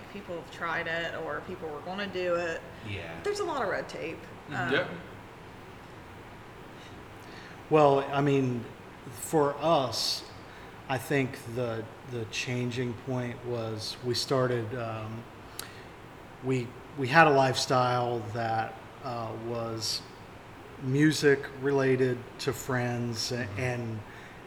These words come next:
Speaker 4: and hanging out on the weekends, partying
Speaker 3: Yeah.
Speaker 4: hard on the weekends.
Speaker 3: Yeah.
Speaker 4: Like,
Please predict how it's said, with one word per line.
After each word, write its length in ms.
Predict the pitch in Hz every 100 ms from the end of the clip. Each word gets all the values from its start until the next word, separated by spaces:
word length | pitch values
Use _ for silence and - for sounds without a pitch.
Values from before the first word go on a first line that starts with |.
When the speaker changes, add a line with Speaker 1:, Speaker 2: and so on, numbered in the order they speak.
| 131
Speaker 4:
and 160 | 120
hanging 320 | 104 135 131 123
out 200 | 120 117
on 120 | 113
the 60 |
weekends, 340 | 110 107 135 - -
partying 520 | 139 127 123 123 117 104
Speaker 3:
Yeah. 140 | 123 120
Speaker 4:
hard 200 | 120 113
on 160 | 117
the 60 | 110
weekends. 680 | 110 104 123 123 131 - 117
Speaker 3:
Yeah. 100 |
Speaker 4:
Like, 80 | 151